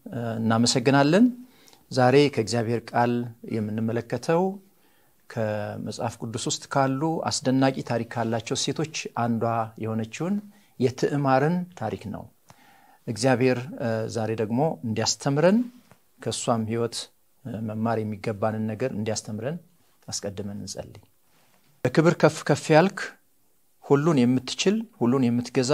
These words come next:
የታሪክ ሁሉ ባለቤት የሆንክ እግዚአብሔር ሆይ እናመሰግንሃለን። ዛሬ ደግሞ ጌታ ሆይ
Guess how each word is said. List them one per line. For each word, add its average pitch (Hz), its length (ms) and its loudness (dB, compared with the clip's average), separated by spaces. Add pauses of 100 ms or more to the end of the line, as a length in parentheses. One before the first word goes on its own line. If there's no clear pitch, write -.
(2000)
የታሪክ 143 400 4
ሁሉ 233 220 6
ባለቤት 123 440 6
የሆንክ 120 360 -2 (160)
እግዚአብሔር 110 500 0
ሆይ 117 240 2 (120)
እናመሰግንሃለን። 104 920 -4 (1120)
ዛሬ 139 240 10
ደግሞ 147 280 6 (160)
ጌታ 127 300 2
ሆይ 123 200 4